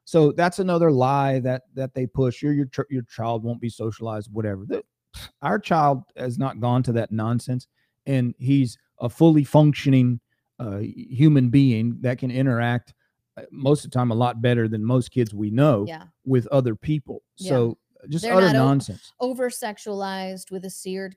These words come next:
Speaker 2: conscience about life and the value of life and that sort of thing. Now, this is, this is a really good point
Speaker 1: Yeah.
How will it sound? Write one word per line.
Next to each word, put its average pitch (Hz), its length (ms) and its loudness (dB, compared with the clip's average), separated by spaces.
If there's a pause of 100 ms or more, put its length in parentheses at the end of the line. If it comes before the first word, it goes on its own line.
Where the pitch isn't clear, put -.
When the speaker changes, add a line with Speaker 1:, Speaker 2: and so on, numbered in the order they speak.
Speaker 2:
conscience 180 600 -14
about 170 320 -12
life 175 840 -10
and 185 240 -10
the 180 80 -8
value 175 600 -8
of 175 200 -12
life 165 460 -6 (140)
and 160 120 -10
that 170 220 -8
sort 165 180 -6
of 160 140 -8
thing. 160 280 -14 (460)
Now, 285 280 4 (340)
this 349 360 -2
is, 392 260 -2 (100)
this 330 180 -6
is 359 140 -6
a 330 80 -2
really 269 240 -2
good 226 220 -4
point 220 420 -6
Speaker 1:
Yeah. 107 160 -2